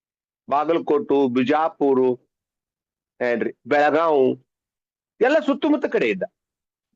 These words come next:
ಬೆಂಗಳೂರು ಬಂದ್ರು ಅಂದ್ರೆ ಅವರು ಬರುವಾಗ ಬರೀ ಕೈಯಿಂದ ಬರ್ತಾರ, ಹೋಗುವಾಗ ಸಾಕಷ್ಟು ಸಂಪಾದನೆಯನ್ನ ಮಾಡ್ಕೊಂಡು ಹೋಗ್ತಾರ.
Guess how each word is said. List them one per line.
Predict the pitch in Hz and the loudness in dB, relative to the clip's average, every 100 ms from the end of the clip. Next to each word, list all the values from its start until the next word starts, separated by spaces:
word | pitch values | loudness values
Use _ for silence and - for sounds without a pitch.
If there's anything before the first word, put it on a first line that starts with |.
| - | -4
ಬೆಂಗಳೂರು | 147 156 175 160 127 117 - _ _ _ _ _ _ _ _ _ _ _ _ - | 0 2 2 4 2 0 -4 _ _ _ _ _ _ _ _ _ _ _ _ -10
ಬಂದ್ರು | 202 269 359 320 | -4 -2 0 2
ಅಂದ್ರೆ | 277 262 262 233 160 143 | 2 2 2 4 4 2
ಅವರು | 170 214 208 202 160 | 2 2 4 4 4
ಬರುವಾಗ | 165 151 226 240 240 220 | 2 0 2 2 2 0
ಬರೀ | 160 175 226 | 0 -2 0
ಕೈಯಿಂದ | 220 220 208 | 2 2 2
ಬರ್ತಾರ, | 202 156 - 95 101 135 _ _ _ _ _ _ - | -2 -4 -4 -4 -4 -10 _ _ _ _ _ _ 0
ಹೋಗುವಾಗ | 175 208 208 196 175 | 2 4 4 4 2
ಸಾಕಷ್ಟು | 160 127 127 180 - - | 0 -2 -2 -8 -12 -10
ಸಂಪಾದನೆಯನ್ನ | 175 139 147 190 190 180 180 165 | -4 -2 0 2 2 4 4 4
ಮಾಡ್ಕೊಂಡು | 156 143 131 135 120 | 2 -2 -4 -6 -6
ಹೋಗ್ತಾರ. | - 107 | -4 -4